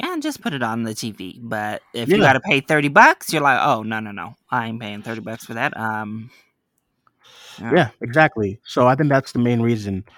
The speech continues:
Speaker 2: But, um, yeah, I, I'm not surprised that this friend was like, "Hey, I had friends over.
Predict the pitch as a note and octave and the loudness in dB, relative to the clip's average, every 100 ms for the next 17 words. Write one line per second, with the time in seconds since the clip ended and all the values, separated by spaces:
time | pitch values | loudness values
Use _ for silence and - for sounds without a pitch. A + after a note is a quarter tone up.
0 | - _ A2+ B2+ A#2+ A#2+ C#3+ E3 A#2+ B2+ | -20 _ 0 2 4 4 4 4 4 4
1 | A#2+ D3+ D#3+ D#3 D#3 E3+ A#2 B2 - C3 | 2 2 0 0 2 2 -2 -8 -4 -2
2 | B2+ A2+ A2 C3 D#3+ B2 C3 - C#3+ B2+ | -2 -2 -4 -2 0 0 -4 -2 -2 0
3 | A2 A2 A2+ B2 | -2 0 -2 -2